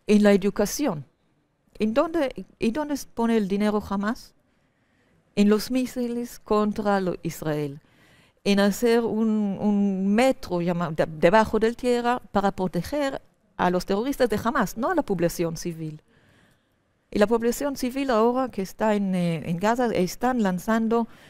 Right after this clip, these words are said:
eh, misiles, cohetes. ¿De dónde? De muy cerca del jardín de infantes, de muy cerca de hospitales. Y mientras tanto, el líder de Hamas, ¿dónde está? ¿Allá en el país? No, está en, en Qatar. Ismail Haniyeh está en Qatar disfrutando de la vida.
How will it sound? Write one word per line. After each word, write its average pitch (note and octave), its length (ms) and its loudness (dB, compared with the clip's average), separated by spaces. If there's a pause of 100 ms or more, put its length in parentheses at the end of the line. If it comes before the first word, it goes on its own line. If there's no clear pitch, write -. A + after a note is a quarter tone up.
(160)
eh, D#3 280 0
misiles, G#3+ 880 0
cohetes. A3+ 600 2 (260)
¿De G3 120 4
dónde? F3+ 360 -2 (540)
De E3+ 160 2
muy A3 320 2
cerca B3+ 540 0
del B3 120 -2
jardín C4+ 360 -2
de C4 100 -2
infantes, G#3 800 -8 (320)
de G3+ 100 2
muy B3 200 2
cerca C4 420 0
de G3+ 80 -2
hospitales. G3 1000 -6
Y A3 80 -8
mientras G#3 440 -4
tanto, B3+ 600 -2
el F#3 180 0
líder B3+ 300 2
de G3 180 -2
Hamas, F#3 300 -4
¿dónde G#3 220 -2
está? C#3+ 340 -6 (220)
¿Allá G3 320 2
en F#3 80 0
el E3+ 80 -2
país? - 260 0
No, B4 240 -4 (320)
está F4 420 0
en, C#4 160 -4
en A#3 160 0
Qatar. D4+ 440 2
Ismail A3+ 360 0
Haniyeh C4+ 220 -4
está C4+ 240 -2
en C4 80 -6
Qatar D#4+ 340 0
disfrutando C4 480 -4
de C#4 120 -2
la C#4 100 -4
vida. D4+ 380 -2